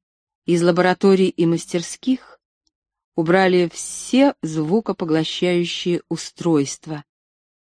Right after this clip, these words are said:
и грохот машин стал слышен по всему кораблю, но в его однообразии как бы таилась злая насмешка над нашими усилиями,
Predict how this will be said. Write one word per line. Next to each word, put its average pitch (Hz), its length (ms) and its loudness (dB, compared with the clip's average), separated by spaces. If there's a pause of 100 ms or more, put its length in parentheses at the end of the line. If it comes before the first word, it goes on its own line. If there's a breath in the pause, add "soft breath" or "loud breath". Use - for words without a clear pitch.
(280)
и 156 100 2
грохот 165 460 0
машин 220 480 -4
стал 175 260 -4
слышен 170 480 -4
по 165 80 -6
всему 180 400 0
кораблю, 175 640 2 (920)
но 175 260 0
в - 20 0
его 196 460 4
однообразии 185 1200 2 (640 soft breath)
как 180 200 0
бы 175 100 2
таилась 226 500 4
злая 202 480 4
насмешка 202 800 2
над 202 240 -2
нашими 180 520 -2
усилиями, 165 840 2